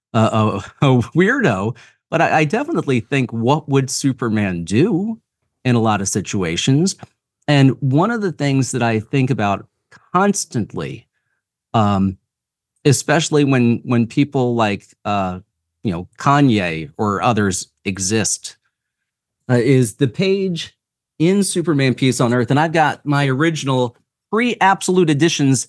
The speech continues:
Absolute Edition. In fact, when they just released this as an Absolute Edition a few years ago, they called it Absolute Edition World's Greatest Superheroes. And I said, "Oh, I'll buy the new edition of that." And it was the same one that I already have.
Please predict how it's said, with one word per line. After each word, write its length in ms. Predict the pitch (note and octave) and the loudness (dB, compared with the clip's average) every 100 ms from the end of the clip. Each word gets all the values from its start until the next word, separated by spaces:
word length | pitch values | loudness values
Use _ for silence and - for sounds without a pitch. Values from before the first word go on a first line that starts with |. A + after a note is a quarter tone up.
| _ | _
Absolute 480 | C3 C#3 - C#3 B2+ | -4 -4 -2 0 2
Edition. 460 | A2+ B2+ - - - _ _ _ _ - | 0 -2 -2 -10 -16 _ _ _ _ -2
In 80 | |
fact, 160 | E3+ D#3 | 0 2
when 100 | E3+ | 2
they 140 | F3 | 2
just 220 | D#3 G3+ E3 | 0 -2 -4
released 420 | E3 F#3 B3 - | -4 -4 -6 -4
this 160 | D3 | -2
as 160 | D3 B2 | -2 -2
an 60 | B2 | -4
Absolute 440 | C3 - C3 A#2 | -4 -4 -2 -2
Edition 340 | A2 A#2+ B2 | 0 -2 -2
a 40 | G#2+ | -4
few 220 | - D#3 | -2 -4
years 400 | C#3 E3 F#3 D3+ | 0 2 2 0
ago, 440 | A2 G2+ F2 F2+ - _ - | -2 -2 -4 -6 -12 _ 0
they 100 | D3+ | 0
called 360 | - C#4 F#3+ | 2 0 0
it 140 | B2+ - | -2 0
Absolute 460 | C#3 C#3+ - D#3+ C#3 | -2 0 0 0 2
Edition 480 | C3 D3 C#3+ B2+ G#2 | 2 0 0 -4 -2
World's 320 | C#3+ D3 C#3+ | -2 -2 -4
Greatest 420 | C#3 C3 A#2+ - | -6 -4 -4 -4
Superheroes. 640 | F#3 D3+ B2+ A2+ G2+ G#2 - _ - | -2 -2 0 0 -2 -4 -8 _ -2
And 60 | D#3+ | 0
I 60 | |
said, 180 | D3+ D#3+ - - | 2 0 -4 -2
"Oh, 240 | C4+ B2+ - | 0 0 -2
I'll 160 | G3+ | -2
buy 220 | A3+ F3 D#3+ | 0 0 2
the 100 | E3 | 2
new 240 | F3 F3 | 4 4
edition 340 | D#3 C#4 F#3 | 2 0 -2
of 100 | C#3 | -2
that." 220 | B2 B2 - _ E3+ | -2 -4 -6 _ -2
And 80 | |
it 80 | E3+ | 0
was 160 | F3 C#3 | 0 -2
the 100 | D3+ | -4
same 320 | - E3+ D3+ | -2 -2 0
one 300 | E3 A2+ E2 | -2 -4 -6
that 120 | A#2 | -6
I 120 | A#2 A#2+ | -4 -2
already 260 | A2+ G#2+ | -2 -2
have. 360 | A#2+ F2+ A#1+ | -2 -4 -6